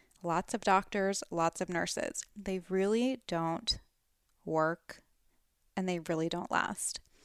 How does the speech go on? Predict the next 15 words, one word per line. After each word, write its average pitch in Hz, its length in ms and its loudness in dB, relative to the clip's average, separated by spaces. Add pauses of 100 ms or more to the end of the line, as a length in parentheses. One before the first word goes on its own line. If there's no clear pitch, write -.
(580)
Also, 180 540 2
the 190 80 -6
skin - 380 0
in 247 80 2
the 254 80 2
temples, 214 600 0
and 170 160 -2
this 170 200 -2
is 170 120 -6
where 170 140 2
they 165 140 -2
do 165 200 0
the 160 160 -2
eye 165 180 4
lift, 214 360 0